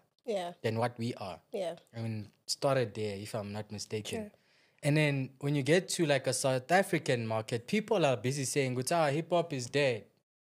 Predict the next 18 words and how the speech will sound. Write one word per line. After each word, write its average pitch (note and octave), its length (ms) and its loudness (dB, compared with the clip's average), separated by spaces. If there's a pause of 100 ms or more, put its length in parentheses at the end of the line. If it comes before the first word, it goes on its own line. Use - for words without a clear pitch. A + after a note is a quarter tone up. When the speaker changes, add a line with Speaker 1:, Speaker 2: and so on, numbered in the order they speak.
(160)
Speaker 2:
You C3 80 0
know? C3+ 200 0 (680)
Like, D#3 180 4
remember G3 280 6
when E3+ 180 6
Casper E3+ 400 4
decided C#3 320 2
to B2+ 100 -4
jump C3 340 0
to A2+ 520 -2
Speaker 1:
Piano. B3 360 -4
Speaker 2:
piano, B2+ 380 4 (100)
Speaker 1:
Mm. A#3 300 -4 (120)
Speaker 2:
you C3 100 -2
know? C3+ 240 -2 (260)
Speaker 1:
Mm. A#3 200 -6 (180)
Speaker 2:
And C#3+ 160 0
then C3+ 460 2